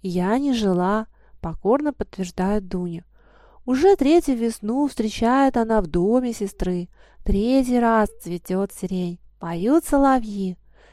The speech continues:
Егор Иванович и Ольга Сергеевна точно оживают весной.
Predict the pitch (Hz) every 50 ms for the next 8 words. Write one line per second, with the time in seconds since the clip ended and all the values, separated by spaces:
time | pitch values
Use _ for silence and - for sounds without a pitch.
0 | _ - - 190 180 170 226 294 359 370 320 240 214 220 240 277 302 302 294 277
1 | 269 - - - 226 208 190 208 247 285 302 262 240 240 226 - 208 185 175 175
2 | 190 214 240 254 262 262 240 233 226 220 - _ _ _ _ _ _ _ _ -
3 | 240 269 302 302 277 - - 262 - - - 269 269 254 269 269 262 269 269 262
4 | 247 233 202 185 180 - 165 170 175 - - 175 165 165 175